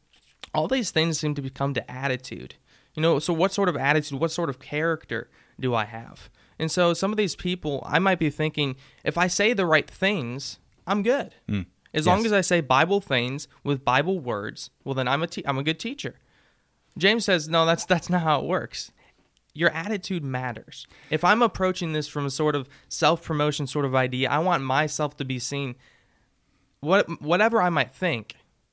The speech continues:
Speaker 1: I'm still going to promote disorder and every vile practice. If,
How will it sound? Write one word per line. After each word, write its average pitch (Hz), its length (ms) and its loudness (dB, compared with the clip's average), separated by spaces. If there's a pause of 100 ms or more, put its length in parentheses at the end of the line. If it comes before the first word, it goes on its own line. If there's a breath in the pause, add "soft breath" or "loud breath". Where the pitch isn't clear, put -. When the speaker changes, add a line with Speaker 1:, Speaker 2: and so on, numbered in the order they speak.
(320)
Speaker 1:
I'm 160 140 2
still 156 220 2
going 143 240 0
to - 40 -12
promote 135 440 -4
disorder 123 640 -2 (140)
and 123 160 -2
every 113 240 0
vile 104 280 -4
practice. 120 560 -8
If, 135 100 -12